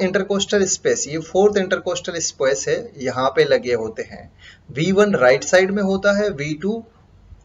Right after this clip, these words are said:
left side में होता है। आज के इस video में मैं individual question को बहुत ज्यादा detail में नहीं बताऊंगा,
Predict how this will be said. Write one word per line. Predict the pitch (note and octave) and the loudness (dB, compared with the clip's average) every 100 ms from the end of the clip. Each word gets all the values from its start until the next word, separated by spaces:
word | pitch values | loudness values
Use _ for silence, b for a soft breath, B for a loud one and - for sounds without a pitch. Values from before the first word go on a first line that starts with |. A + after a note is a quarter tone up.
| - _ _ _ B2+ | -20 _ _ _ 2
left | D#3 D#3+ | 2 4
side | - B2+ B2 | 2 2 0
में | |
होता | B2+ A#2 G#2+ | -4 -4 -4
है। | G#2+ A2 G#2+ - | -6 -6 -10 -8
आज | B2+ F3 G3 | 0 0 0
के | C#4 | -4
इस | C#4 G3 | -4 -4
video | F#3 F#3+ | -2 2
में | G3 | 2
मैं | G3+ G3+ | 2 0
individual | D#3+ D#3+ A3+ A#3+ | 0 2 4 4
question | B3 D#3 D3 G3+ | 2 0 0 0
को | G#3 G3+ | 0 0
बहुत | C#3+ D#3 D3+ | 0 -4 2
ज्यादा | E3+ F#3+ | 4 4
detail | F#3 C3 D3+ D3+ | 0 -4 -2 -2
में | D3+ | -2
नहीं | B2+ A#2+ G#3 | -4 -4 0
बताऊंगा, | F#3 C3+ B2+ C3 | 2 2 0 0